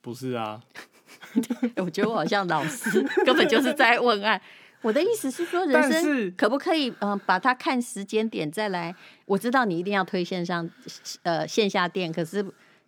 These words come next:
Speaker 2: 有没有可能过几个月再说？一定要赶在现在嘛？
Speaker 1: 我觉得这很好玩，就是像我也没有想说要现在就生嘛，可是
Speaker 2: <laughs> 你说道理，好，继续。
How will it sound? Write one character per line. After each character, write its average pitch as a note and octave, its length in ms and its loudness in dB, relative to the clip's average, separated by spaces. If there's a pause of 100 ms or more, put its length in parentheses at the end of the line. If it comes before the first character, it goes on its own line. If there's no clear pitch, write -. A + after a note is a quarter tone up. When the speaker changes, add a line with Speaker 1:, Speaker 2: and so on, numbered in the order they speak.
(100)
Speaker 2:
有 E3 180 -4
没 F3 120 -2
有 A3 100 0
可 F#3+ 220 -2
能 E3 420 -4
过 G#3 200 0
几 D#3+ 160 -6
个 E3 80 -4
月 F3+ 100 0
再 F3 160 0
说？ E3+ 360 -4
一 F#3 120 -2
定 G#3+ 80 -2
要 A3 80 2
赶 C#3+ 200 -2
在 D#3+ 120 0
现 E3+ 180 -4
在 D3+ 200 -6
嘛？ - 120 -14
Speaker 1:
我 C#3+ 160 -6
觉 C#3 80 -6
得 C#3+ 200 -4
这 D#3 260 -2
很 B2+ 320 -16
好 A2 320 -14
玩， G2+ 260 -14
就 G3+ 100 -4
是 F3 500 -4 (480)
像 G3 360 0
我 D3+ 120 0
也 C#3+ 80 0
没 C3 140 -4
有 C#3+ 200 -4
想 G#2+ 200 -12
说 B2 200 -6
要 B2 120 -2
现 B2 200 -8
在 A#2 160 -4
就 A#2 140 -6
生 G2 300 -14
嘛， F#2+ 180 -20 (480)
可 C3 140 0
是 G3 120 4
Speaker 2:
<laughs> G#3+ 720 6
你 - 60 0
说 A#3 320 4
道 D4 240 4
理， A#3+ 200 -4 (200)
好， B3+ 140 -2
继 E4 200 0
续。 F4 180 -4